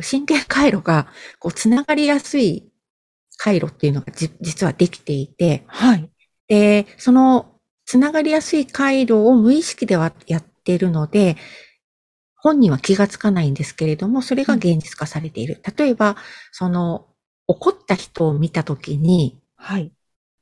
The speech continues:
Speaker 1: 嫌だって、「わ、怖い」って感じるのか、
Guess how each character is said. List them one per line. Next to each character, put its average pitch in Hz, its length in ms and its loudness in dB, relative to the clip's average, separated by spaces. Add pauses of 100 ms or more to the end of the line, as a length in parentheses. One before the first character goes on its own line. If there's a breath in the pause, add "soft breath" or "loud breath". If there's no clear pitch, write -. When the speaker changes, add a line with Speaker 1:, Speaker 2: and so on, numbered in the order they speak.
(380)
Speaker 1:
嫌 233 220 2
だ 262 100 0
っ - 80 -6
て、 - 360 -18
「わ、 190 120 -2
怖 214 360 -2
い」 285 80 0
っ - 20 -6
て - 180 -12
感 160 260 -2
じ 160 140 -2
る 170 80 0
の 143 140 -2
か、 160 480 -2